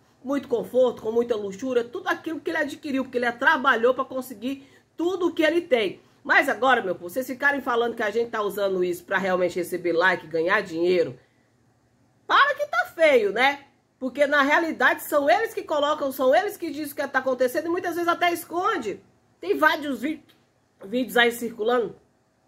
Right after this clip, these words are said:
Vomitei até de madrugada. Quase que eu vomito agora de novo. Comi um panetone, tá uma delícia com café. Vocês acreditam nisso? Olha os meus olhos do jeito que ficaram. O que que vocês acham dessa situação toda? O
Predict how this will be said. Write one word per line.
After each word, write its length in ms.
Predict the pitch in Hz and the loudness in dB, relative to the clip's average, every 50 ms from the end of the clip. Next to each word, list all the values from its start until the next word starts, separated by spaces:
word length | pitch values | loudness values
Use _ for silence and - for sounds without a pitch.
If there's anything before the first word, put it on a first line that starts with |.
| _ - | _ -12
Vomitei 560 | 135 147 180 190 190 180 - - 190 196 196 | -8 -6 -6 -6 -6 -8 -8 -6 -4 -2 -2
até 260 | 185 175 - - 175 | -2 -2 -2 -2 -2
de 100 | 165 165 | 0 0
madrugada. 520 | 170 165 160 156 160 160 180 175 160 - - _ _ _ _ _ _ _ _ _ _ _ _ _ _ | 0 -2 -2 -2 -4 -2 -2 -2 -2 -4 -10 _ _ _ _ _ _ _ _ _ _ _ _ _ _
Quase 220 | - 196 202 202 202 | -10 -8 -8 -6 -4
que 60 | 214 | -4
eu 60 | 202 | -2
vomito 340 | 170 175 175 170 165 165 160 | 0 2 2 2 2 0 -2
agora 200 | 147 156 147 143 | -4 -6 -6 -6
de 100 | 135 135 | -4 -4
novo. 280 | 156 180 185 156 135 - _ _ _ _ _ _ _ _ | -2 -2 -2 -2 -4 -8 _ _ _ _ _ _ _ _
Comi 220 | - 185 190 185 | -4 0 2 2
um 80 | 175 165 | 2 0
panetone, 500 | 165 160 165 165 156 156 - 175 180 175 | 0 0 0 0 0 0 -2 -2 -2 -4
tá 80 | 170 165 | -4 -6
uma 160 | 170 170 165 | -6 -6 -4
delícia 400 | 160 180 185 175 175 170 - 156 | -4 -4 -2 -2 -2 -4 -4 -10
com 140 | - 160 156 | -12 -12 -10
café. 480 | - 151 139 - 175 170 156 135 135 - _ _ _ _ _ _ _ _ _ _ _ _ | -10 -10 -8 -4 -4 -4 -4 -4 -8 -16 _ _ _ _ _ _ _ _ _ _ _ _
Vocês 200 | _ - 185 190 | _ -8 -6 -6
acreditam 460 | 196 165 175 175 165 180 185 185 170 | -4 -4 -4 -6 -6 -6 -6 -6 -6
nisso? 220 | 165 180 185 185 175 | -4 -4 -6 -4 -4
Olha 80 | 180 | -4
os 80 | 175 180 | -4 -2
meus 180 | 180 170 160 | -2 -2 0
olhos 180 | 165 160 156 156 | 0 -2 -2 -4
do 20 | |
jeito 160 | 156 156 139 - | -6 -8 -10 -10
que 60 | - | -14
ficaram. 360 | - 143 131 151 139 135 135 | -16 -12 -8 -6 -6 -6 -8
O 640 | - - _ _ _ _ _ _ _ _ _ _ - | -10 -16 _ _ _ _ _ _ _ _ _ _ -6
que 140 | 392 403 - | -6 -4 -2
que 120 | - 392 | -2 0
vocês 400 | 320 349 349 339 339 294 269 240 | 2 2 2 2 2 -2 0 2
acham 240 | 294 302 302 294 262 | 2 2 0 0 -4
dessa 220 | 269 285 277 277 | -6 -6 -6 -6
situação 500 | 277 262 240 262 262 254 - 285 269 269 | -8 -6 -4 -2 -4 -2 -2 -2 -4 -2
toda? 380 | 262 247 208 180 165 151 147 131 | -2 -2 -2 -2 -2 -4 -6 -8
O 60 | 131 | -10